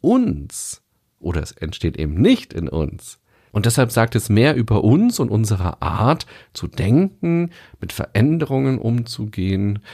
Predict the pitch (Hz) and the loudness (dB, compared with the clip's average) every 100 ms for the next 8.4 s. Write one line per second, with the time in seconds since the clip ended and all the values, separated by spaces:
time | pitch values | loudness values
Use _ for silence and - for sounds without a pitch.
0 | - - - 98 - 156 247 208 - - | -8 -6 0 -2 2 2 4 0 -6 -10
1 | - - 98 - - 92 90 95 98 95 | -10 -4 -4 -4 -8 -6 -2 2 2 2
2 | 90 - 110 226 214 110 87 85 87 98 | -2 0 2 2 0 -4 -6 -8 -8 -12
3 | 98 87 92 82 85 127 - _ _ _ | -8 -6 -6 -2 0 0 -4 _ _ _
4 | _ - 104 - 107 95 87 87 80 78 | _ -6 -6 -4 -4 -2 -2 -2 -2 0
5 | 170 135 - - - - _ _ _ _ | 0 0 -6 -20 -20 -20 _ _ _ _
6 | _ - 117 151 165 160 135 - 117 143 | _ -4 2 2 2 2 0 2 4 4
7 | 131 120 123 117 104 - 220 170 85 - | 4 4 2 4 0 0 2 2 0 -6
8 | - - 69 | -10 -10 -14